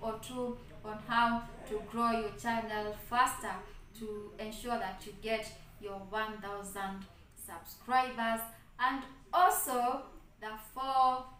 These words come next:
thousand watch hours, which is the big elephant. Because yes, you might get the one thousand subscribers, but the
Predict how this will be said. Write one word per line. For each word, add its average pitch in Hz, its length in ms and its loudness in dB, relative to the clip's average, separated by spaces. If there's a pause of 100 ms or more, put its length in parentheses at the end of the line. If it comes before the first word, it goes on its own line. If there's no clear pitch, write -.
thousand 220 560 0 (260)
watch 214 300 -4 (300)
hours, 262 480 6 (360)
which 277 240 -2 (140)
is 247 280 -2
the 233 200 2 (100)
big 269 320 -4 (300)
elephant. 262 760 4 (840)
Because 240 500 -6
yes, 339 340 4
you 277 100 -4
might 254 300 0
get 262 320 -2
the 226 100 0
one 233 360 2
thousand 214 420 -2
subscribers, 220 880 0 (680)
but - 400 0 (720)
the 214 100 -8